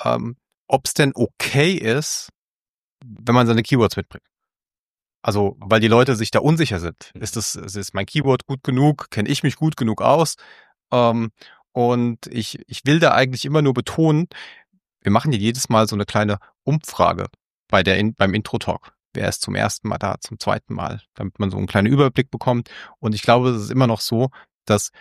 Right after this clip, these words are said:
in dem Hobby neu sein ganz normal ist. Das ist der Standard. Also es gibt natürlich viele alte Hasen, die sich schon lange auskennen und, äh, super krasses Zeug machen.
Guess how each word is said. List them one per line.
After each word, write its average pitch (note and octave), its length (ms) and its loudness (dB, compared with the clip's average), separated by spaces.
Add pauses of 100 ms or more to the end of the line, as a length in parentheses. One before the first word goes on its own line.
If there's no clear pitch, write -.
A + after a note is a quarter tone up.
(240)
in A2+ 120 0
dem G2+ 180 0
Hobby A#2 180 2
neu A2+ 320 4
sein A2 400 0 (760)
ganz - 280 -2
normal G2+ 400 0
ist. F2+ 260 -8
Das G2+ 80 -8
ist - 60 -14
der F#2+ 80 -6
Standard. G2+ 480 -2
Also F#2+ 100 -4
es - 60 -6
gibt - 140 -4
natürlich C3+ 320 2
viele C3+ 180 2
alte G#2+ 300 0
Hasen, A2+ 340 2
die G#2+ 80 0
sich G2 160 -4
schon A2+ 160 -2
lange G#2 240 4
auskennen A#2 580 0
und, G2+ 280 -2
äh, G2+ 180 -2
super G#2 260 -4
krasses - 320 -4
Zeug - 320 -2
machen. A2 340 -4